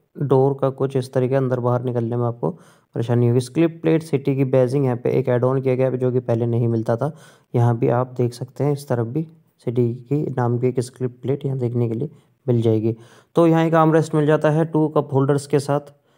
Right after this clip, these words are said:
ठीक है, टू कप होल्डर्स का ऑप्शन मिल जाता है। हेडरेस्ट इसमें एडजस्टेबल मिलेंगे। सीट्स के बारे में बता ही चुका हूँ, पीछे इस इवेंट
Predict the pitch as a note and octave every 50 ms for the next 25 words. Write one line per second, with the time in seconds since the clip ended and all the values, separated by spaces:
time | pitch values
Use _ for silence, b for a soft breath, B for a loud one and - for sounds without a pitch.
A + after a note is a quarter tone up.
0 | _ _ _ - - D3 C#3+ D3 C3 - - - - _ - D3 C#3+ C#3+ C#3+ C3+
1 | C3+ C3+ C3 C3+ C3+ - C3+ C3 - - C3 C3 C3 B2+ C3 B2+ B2 C3 C3+ C#3
2 | C3+ C3 C#3+ D3 D3+ C#3+ C#3+ C#3+ D#3 C#3+ C3 C3 C3+ C3+ C3+ - C3+ C3+ C3+ C3
3 | C3+ B2 B2+ C3+ D3 D3 C#3+ - C3+ C#3+ C#3 - - - B2 B2 B2 B2 A#2+ B2
4 | - C3 C3 B2+ - B2+ C3+ C3+ C3 C3 C3 - - B2+ B2+ B2+ - C3 B2 B2+
5 | C3 C3+ C3+